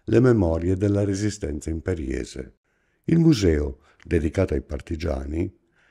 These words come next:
è uno spazio assai ben organizzato, dove è possibile riflettere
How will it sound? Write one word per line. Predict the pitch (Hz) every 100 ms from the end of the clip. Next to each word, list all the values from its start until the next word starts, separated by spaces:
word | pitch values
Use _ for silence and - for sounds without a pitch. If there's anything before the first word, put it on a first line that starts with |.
| _
è | - 151
uno | 151
spazio | 143 - 143 - 113
assai | 107 107
ben | 110 110
organizzato, | 107 90 95 90 82 110 95 69 - 65 _
dove | - 80 90
è |
possibile | - 104 - 80 82 87
riflettere | 127 - 73 - - 85 98